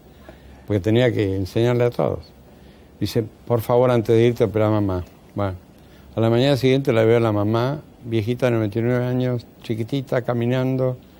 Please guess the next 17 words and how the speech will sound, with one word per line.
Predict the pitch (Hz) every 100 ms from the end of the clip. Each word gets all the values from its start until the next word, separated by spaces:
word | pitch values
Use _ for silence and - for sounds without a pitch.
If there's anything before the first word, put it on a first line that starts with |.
| - - - -
un | 131
tapado | 135 117 143 156 156 135
y |
el | 113 107
tapado | 113 - 139 131 107
le | 101
latía. | 98 98 - 104 98 92 - - - - - -
<laughs> | 98 - - -
Y | 107
tenía | 131 131 151
un, | 151 123 113 101 98 95 95
una | 101
dilatación | 101 104 98 101 - 139
de | 131
la | 107
aorta | 113 113 107
enorme. | 117 120 98 95 92